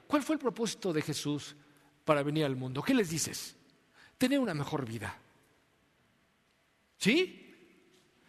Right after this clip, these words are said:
¿Cuál fue el propósito de Dios al venir a la tierra? Ser lleno de bendiciones. Hermanos,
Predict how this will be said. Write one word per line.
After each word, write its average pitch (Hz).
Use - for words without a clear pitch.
¿Cuál 262
fue 302
el 285
propósito 214
de 185
Dios 196
al 160
venir 175
a 185
la 151
tierra? 131
Ser 208
lleno 196
de 170
bendiciones. 143
Hermanos, 135